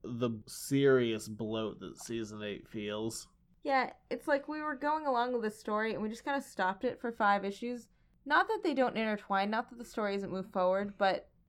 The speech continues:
Speaker 1: But put this in real time.
Speaker 2: it's
Speaker 1: This
Speaker 2: just
Speaker 1: is
Speaker 2: a little much.
Speaker 1: this is, like, half a year
Speaker 2: Yeah.
Speaker 1: where everything just came to a screeching halt.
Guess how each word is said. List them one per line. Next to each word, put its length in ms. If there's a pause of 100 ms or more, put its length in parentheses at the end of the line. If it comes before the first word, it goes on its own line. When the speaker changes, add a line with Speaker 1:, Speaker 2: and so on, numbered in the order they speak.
(200)
Speaker 1:
But 160
put 160
this 140
in 100
real 300
time. 240
Speaker 2:
it's 80
Speaker 1:
This 140
Speaker 2:
just 80
Speaker 1:
is 20
Speaker 2:
a 40
little 160
much. 540 (120)
Speaker 1:
this 140
is, 80
like, 200
half 420
a 80
year 540 (300)
Speaker 2:
Yeah. 440 (300)
Speaker 1:
where 180
everything 500
just 300
came 260
to 140
a 60
screeching 720
halt. 440